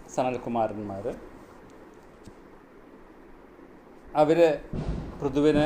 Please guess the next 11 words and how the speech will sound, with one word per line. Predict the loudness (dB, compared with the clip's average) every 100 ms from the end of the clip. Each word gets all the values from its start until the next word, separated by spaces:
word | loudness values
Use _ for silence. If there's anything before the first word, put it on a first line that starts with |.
| 2
ഉപദേശം | 0 0 0 0
കൊടുക്കണതാണ് | 0 0 2 2 4 4 2 -2 -4 -6 -8 -2 -2 0 -4 -6 -12 -10 -10 -10 -6
ഈ | 2 4
അധ്യായത്തിൽ | 4 2 0 2 0 -2 -2 -2 -6 -18 -16 -6 -2 -2 -4 -14 -16 -16 -18 -18 -18 -20 -20 -20 -20 -20 -20 -20 -20 -20 -20 -20 -18 -20 -20 -20 -8 -4
പറഞ്ഞിരിക്കുന്നത്. | -2 -2 -4 -6 -8 -12 -4 -4 -4 -16 -20 -20 -20 -20 -20 -20 -20 -20 -20 -20 -18 -16 -18 -20 -20 -20 -20 -20 -18 -20 -20 -20 -20 -20 -20 -10 -8
ഈ |
പൃഥു | 0 2 4 6 6
അവർ | 6 4
വരണത് | 4 4 2 4
കണ്ടപ്പോൾ | 4 4 2 2 0 -2 -4 -16 -20 -16 -16 -16 -18 -20 -20 -20 -20 -20 -20 -20 -20 -20 -20 -20 -20 -20 -20 -20 -20 -20 -20 -20 -20 -20 -20 -20 -20 -20 -20 -6
ആ | 0